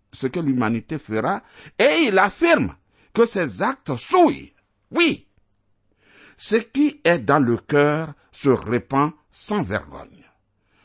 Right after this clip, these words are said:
Notre Seigneur fait ici une déclaration extrêmement importante.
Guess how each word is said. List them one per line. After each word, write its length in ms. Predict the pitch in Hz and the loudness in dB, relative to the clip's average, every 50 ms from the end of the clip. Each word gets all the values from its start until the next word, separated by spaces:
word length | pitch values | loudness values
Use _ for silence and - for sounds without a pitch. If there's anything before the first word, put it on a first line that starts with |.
| _ _ _ | _ _ _
Notre 280 | - 107 110 - 113 107 | -6 -6 -4 -4 -6 -6
Seigneur 400 | - - 107 110 131 139 127 - | -6 -6 -6 -4 -4 -4 -4 -4
fait 260 | - 131 127 - - | -6 -6 -6 -6 -6
ici 260 | - 110 92 - - 175 | -8 -10 -8 -10 -10 -6
une 180 | 160 135 113 | -4 -4 -4
déclaration 680 | 90 101 - - 98 95 92 92 - - 180 214 - - _ | -4 -6 -6 -4 -4 -2 -2 -4 -4 -6 -8 -8 -8 -6 _
extrêmement 720 | 139 131 - - - - 165 160 160 147 131 139 185 233 - _ _ _ _ - | -4 -4 -4 -6 -6 -4 -2 0 0 0 0 0 -2 -4 -8 _ _ _ _ -4
importante. 500 | 170 151 - 214 220 - _ - - | -4 -4 -6 -10 -12 -14 _ -20 -20